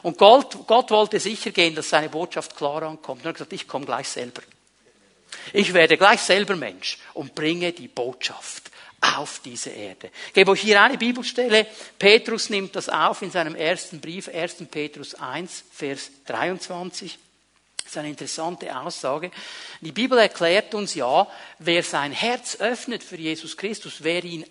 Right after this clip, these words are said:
aufnimmt, wer ihn annimmt als Herrn,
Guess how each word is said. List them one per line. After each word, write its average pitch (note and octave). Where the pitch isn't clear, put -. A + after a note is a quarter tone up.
aufnimmt, A3
wer E3
ihn D#3+
annimmt G#3+
als C#3+
Herrn, F3+